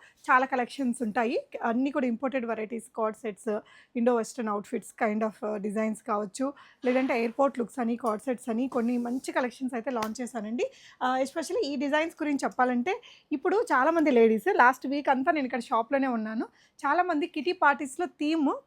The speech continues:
కొరియన్ డ్రెస్సెస్‌ని పెట్టుకున్నారట. త్రీ గ్యాంగ్స్ వచ్చారండి. చక్కగా లాంగ్ స్కర్ట్స్, షార్ట్ స్కర్ట్స్ చాలా మంచిగా తీసుకున్నారు. So, వాటితో పాటు ఇలాంటి అవుట్‌ఫిట్స్ అండి. ఆ, ఇవి కూడా మనకి ఇంపోర్టెడ్ అవుట్‌ఫిట్స్. ఇవేంటంటే ఏ సైజ్ కావాలంటే ఆ సైజ్‌కి స్ట్రెచ్ అయిపోతాయి. త్రీ,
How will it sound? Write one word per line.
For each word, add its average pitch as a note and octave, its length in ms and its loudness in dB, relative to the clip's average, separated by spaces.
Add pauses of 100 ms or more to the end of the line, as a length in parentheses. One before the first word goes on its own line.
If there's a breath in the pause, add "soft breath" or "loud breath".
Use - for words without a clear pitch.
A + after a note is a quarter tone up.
(120)
కొరియన్ E4 300 2
డ్రెస్సెస్‌ని B3 400 -2
పెట్టుకున్నారట. G#3+ 600 -6 (220)
త్రీ C#4+ 160 -2
గ్యాంగ్స్ B3+ 340 0
వచ్చారండి. G#3 460 -8 (340 soft breath)
చక్కగా C#4 440 -2
లాంగ్ B3 240 -2
స్కర్ట్స్, A#3+ 340 -4 (120)
షార్ట్ A#3+ 340 -4
స్కర్ట్స్ - 360 -6 (120)
చాలా A#3 240 2
మంచిగా B3 340 -2
తీసుకున్నారు. A3 580 -6 (320 soft breath)
So, F4 100 -4
వాటితో C#4 320 2
పాటు D4 320 2 (120)
ఇలాంటి D4 300 4
అవుట్‌ఫిట్స్ A#3+ 460 0
అండి. B3 220 -4 (340 soft breath)
ఆ, C4 160 4
ఇవి D4 160 -2
కూడా E4+ 260 2
మనకి C#4 240 -2
ఇంపోర్టెడ్ C#4+ 440 2
అవుట్‌ఫిట్స్. A3+ 420 -4 (120)
ఇవేంటంటే D#4 500 0
ఏ C4+ 140 0
సైజ్ C#4 260 -4
కావాలంటే C4 340 2
ఆ A#3 100 2
సైజ్‌కి A#3 380 -4 (300 soft breath)
స్ట్రెచ్ - 360 0
అయిపోతాయి. A3+ 440 -2
త్రీ, D#4+ 200 -4